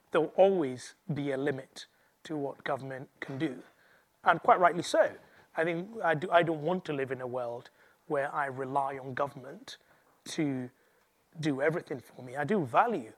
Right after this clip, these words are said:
my sense of agency as a person. I do value the sense that I can choose what I want to do rather than be told or be given what I need by someone sitting somewhere who's decided this is the right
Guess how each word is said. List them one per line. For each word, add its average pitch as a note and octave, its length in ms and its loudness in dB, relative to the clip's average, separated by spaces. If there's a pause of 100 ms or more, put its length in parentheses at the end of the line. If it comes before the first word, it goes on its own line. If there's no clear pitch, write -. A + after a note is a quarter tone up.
(100)
my D3 140 -4
sense C#3+ 300 -6
of C#3+ 180 -4
agency C3+ 640 -4 (260)
as C3+ 160 -4
a C#3 60 -8
person. C#3+ 400 -10
I D3 80 -4
do E3+ 160 -4
value F3+ 460 0 (320)
the - 80 -16
sense C#3+ 220 -6
that D3 140 -6
I D3+ 80 -2
can C#3+ 200 -12
choose A3 420 -4 (200)
what C#3+ 100 -4
I B2 80 -2
want B2+ 220 -10
to C#3+ 100 -10
do B2 240 -12 (300)
rather D#3+ 260 4
than D3 320 -4
be D3 80 -4
told G3+ 540 2
or D3+ 160 0
be C3 100 -6
given C3+ 460 -4
what B2+ 120 -8
I B2+ 80 -6
need B2+ 320 -2 (360)
by D3 160 4
someone D3+ 420 -2
sitting D3 420 -2
somewhere C#3+ 580 -4 (360)
who's D#3+ 240 -2
decided D3 580 -2 (380)
this D#3 260 -2
is C#3+ 100 -4
the D3+ 100 0
right D3 260 0